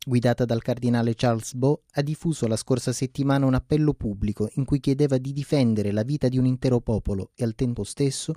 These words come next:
denunciava la situazione di migliaia di persone che muoiono di fame e malattie nelle giungle, senza un riparo adeguato, senza cibo, senza acqua pulita.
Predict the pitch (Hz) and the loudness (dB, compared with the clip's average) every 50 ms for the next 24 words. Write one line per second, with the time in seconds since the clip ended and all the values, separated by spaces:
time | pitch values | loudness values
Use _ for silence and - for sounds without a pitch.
0 | - 143 151 156 165 170 170 - - - 110 101 98 104 104 107 - 127 117 - | -2 0 2 2 4 2 2 2 2 2 2 4 2 2 0 0 0 0 2 2
1 | 117 - - - 139 131 127 117 120 117 120 120 117 131 139 147 151 151 131 117 | 2 2 2 2 4 4 4 4 2 2 2 4 4 2 2 2 2 2 0 -2
2 | 117 110 - - 110 - - - 151 151 147 131 - 139 135 147 160 160 147 127 | -2 -2 -2 -2 -2 -2 -2 0 0 2 2 2 0 0 2 4 4 4 4 4
3 | 123 120 135 135 - 113 98 101 101 104 104 - - 139 139 139 135 131 131 - | 2 2 0 -2 0 0 0 2 0 -2 -2 -2 -2 0 2 2 2 0 -2 -2
4 | - 143 135 135 131 127 131 123 123 113 98 95 98 95 90 85 - - - - | -2 0 0 2 0 0 0 -2 -2 -4 -2 -2 -2 -4 -4 -6 -8 -8 -4 -2
5 | 143 139 123 - 131 123 117 117 - - 113 113 113 101 101 95 - 120 117 120 | 0 0 0 0 0 0 0 0 0 2 2 2 2 2 0 2 2 4 4 2
6 | - - 131 - - - - 165 143 - 143 127 - - 135 127 117 120 131 127 | 0 -4 -8 -10 -8 -6 -4 -4 -2 -2 -2 -4 -2 -2 -2 -2 -2 -2 -4 -6
7 | - - - 165 151 139 - 139 127 - - 147 - - 135 127 107 92 90 - | -6 -4 -2 -2 -2 0 0 0 -2 0 0 -2 0 0 0 0 0 -2 -4 -6
8 | - | -12